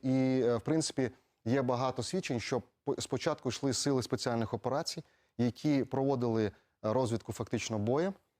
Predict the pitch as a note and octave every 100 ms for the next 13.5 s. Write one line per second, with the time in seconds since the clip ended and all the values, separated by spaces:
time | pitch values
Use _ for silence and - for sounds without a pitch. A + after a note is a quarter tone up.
0 | _ A2 A#2 D#3 C3 B2+ A#2 A2 G#2+ G#2
1 | G2 G2+ G2 A2+ - C3+ A#2+ A2 B2+ A2+
2 | G#2+ G#2+ G#2+ A2+ G2+ G#2+ G#2 G2+ B2 F3
3 | F#3+ E3+ - _ - G#2+ A2 A#2 - G#2+
4 | G2+ G2 - _ _ C3 B2+ E3 D3+ D3+
5 | C3 B2+ - D3+ E3 - D#3 D3+ C3+ A#2+
6 | C3+ - A2+ C3 B2+ - B2 C3 - A2
7 | G#2 G2+ G#2 A#2+ B2+ B2+ G#2 G2+ C3 C3
8 | G3+ - - A#2 D3+ - D#3 C#3 C#3+ C#3
9 | B2+ B2+ C3 B2+ B2 A2+ F#2 F2 - C3+
10 | - B2+ - _ _ _ B2 C#3+ C#3+ G#3+
11 | G3+ - F3 E3 C3+ D3+ D3+ C#3+ - C3
12 | C3+ F#3+ F#3+ D#3 C#3 C3+ C3+ C3+ C3 -
13 | A#2 G#2+ - G3